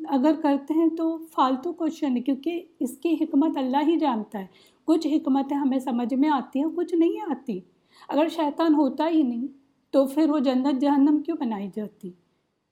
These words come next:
کیسے ٹیسٹ ہوتے؟ تو کوئی کویشچن کرنے کا سوال نہیں آتا۔ ہمیں نہیں پتا، جو بھی ہوتا ہے ہمارے ساتھ بھی ہوتا ہے، اس پہ کچھ حکمت ہوتی ہے، اس کے تحت ہی وہ ساری چیزیں ہوتی ہیں۔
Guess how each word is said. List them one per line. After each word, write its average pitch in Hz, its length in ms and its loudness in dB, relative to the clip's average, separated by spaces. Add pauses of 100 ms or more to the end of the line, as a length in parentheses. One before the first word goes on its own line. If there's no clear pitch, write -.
کیسے 285 280 2 (140)
ٹیسٹ 262 340 0
ہوتے؟ 240 340 -2 (1120)
تو 294 120 0
کوئی 294 580 0
کویشچن 302 500 2
کرنے 320 300 4
کا 330 100 -2
سوال 269 420 0
نہیں 381 300 0
آتا۔ 233 220 -6 (880)
ہمیں 247 200 2
نہیں 339 240 6
پتا، 294 480 0 (260)
جو 254 240 8
بھی 311 160 4
ہوتا 285 440 -2
ہے 294 40 -2 (100)
ہمارے 214 380 0
ساتھ 262 240 -2 (100)
بھی 277 100 0
ہوتا 247 300 -2
ہے، 269 80 0
اس - 260 -8
پہ 269 120 -10
کچھ 277 280 -6
حکمت 247 440 -4
ہوتی 277 360 0
ہے، 339 120 0 (680)
اس 226 220 -4
کے 277 160 -2
تحت 254 520 -6
ہی 277 100 0
وہ 247 120 -4
ساری 220 360 -6
چیزیں 208 340 -4
ہوتی 185 360 -10
ہیں۔ 180 80 -12